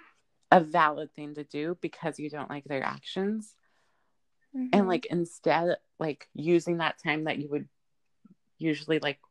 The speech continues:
Speaker 1: watch their Yo-, YouTube videos or, like, consume their content to, like, go find someone else who, like, is more of a voice that we need. And
Speaker 2: Yeah.
Speaker 1: as, like, a prominent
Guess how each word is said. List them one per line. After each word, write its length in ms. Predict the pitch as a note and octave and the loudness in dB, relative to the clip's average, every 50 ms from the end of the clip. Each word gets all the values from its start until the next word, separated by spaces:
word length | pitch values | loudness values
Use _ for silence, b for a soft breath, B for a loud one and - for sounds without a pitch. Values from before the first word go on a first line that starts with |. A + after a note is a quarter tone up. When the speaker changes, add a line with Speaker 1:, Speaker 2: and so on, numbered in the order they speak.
| _ - - C#3 | _ -20 -12 -4
Speaker 1:
watch 440 | C#3+ C#3+ C3+ C#3+ - - - - | 4 4 6 4 4 0 -6 -4
their 160 | - D#3 D3 D3 | 0 0 2 0
Yo-, 240 | C#3+ C#3+ D3 C#3 - _ _ _ _ _ - C#3+ | 0 -4 -8 -10 -12 _ _ _ _ _ -16 -6
YouTube 420 | C#3+ E3+ F3 E3+ - F3+ D#3+ D3+ | -2 -2 -2 -2 -2 -4 -4 -2
videos 420 | - D#3 D3 C#3+ D3 C#3+ C#3 - | -2 -4 -2 -2 -2 -4 -4 -4
or, 100 | D3 D3 | -6 -4
like, 180 | C#3 C#3 C3+ - | -2 -2 -2 -2
consume 320 | - D3+ D3 - D3+ C#3+ | -6 -10 -8 -6 -6 -2
their 180 | D3 C#3 B2+ A#2+ | 0 0 0 0
content 540 | - - C#3 A2 - - - - B2+ - - - b b b b b b b b b b b b b _ - | -2 -4 -6 -6 -6 -4 -4 -4 -4 -6 -8 -14 b b b b b b b b b b b b b _ -4
to, 160 | - F#3+ F3+ | 2 2 4
like, 340 | D3+ D#3 D3+ C3+ - _ - _ _ _ _ _ _ _ _ _ _ _ _ - D3+ | 6 6 4 4 2 _ -12 _ _ _ _ _ _ _ _ _ _ _ _ -12 -4
go 220 | - E3+ D#3+ D#3+ | -2 0 0 0
find 320 | D#3 - E3+ E3 D#3 D#3 - | -2 -6 -10 -10 -10 -10 -10
someone 280 | - E3 E3 F3 F#3 A3 | -8 -8 -6 -6 -6 -4
else 320 | A3+ G#3 F#3 E3+ - - - | -2 0 -2 -2 -4 -8 -10
who, 140 | E3+ D3 D3 | -8 -8 -6
like, 240 | D3 C#3+ C3+ C3+ - - - _ _ _ _ _ _ _ _ _ _ _ | -4 -6 -6 -6 -10 -16 -20 _ _ _ _ _ _ _ _ _ _ _
is 320 | - F3+ E3+ D#3 D3+ D3 D#3+ | 2 2 2 2 0 -2 -6
more 240 | E3 D#3 D3+ D3+ D3+ | -4 -2 -2 0 0
of 120 | D3+ D3 | 0 -2
a 60 | E3 D3 | -4 -6
voice 360 | C3+ C#3+ D3+ C#3+ C#3+ D3 - | -2 0 0 0 0 -2 -4
that 220 | - D#3 C3+ - - | -4 -4 -4 -4 -4
we 120 | D3 D3 C#3 | -6 -6 -4
need. 560 | C3+ C3 B2+ B2+ C#3 D3 E3 F#3 G3+ A#3 A#3+ - _ _ _ _ _ _ _ _ _ _ _ _ _ _ _ _ _ _ _ _ _ _ - | -4 -2 -2 0 2 2 2 2 2 0 -2 -4 _ _ _ _ _ _ _ _ _ _ _ _ _ _ _ _ _ _ _ _ _ _ 0
And 180 | - B3 A#3 G#3 | 2 4 4 4
Speaker 2:
Yeah. 100 | F3+ E3+ - - _ _ _ _ _ _ _ _ _ _ _ _ _ _ _ - - _ _ - | 2 -2 -6 -14 _ _ _ _ _ _ _ _ _ _ _ _ _ _ _ -20 -20 _ _ 0
Speaker 1:
as, 240 | F#3 F3+ E3+ - - | 2 2 2 2 0
like, 180 | F3 D#3+ - D#3 | -2 -2 0 -2
a 220 | D#3 C#3 - - _ _ - | -2 -2 -2 -4 _ _ -20
prominent 640 | - - E3+ D3 C#3+ D3+ E3 E3 E3+ D#3 - | -6 2 4 4 4 4 2 -2 -4 -6 -8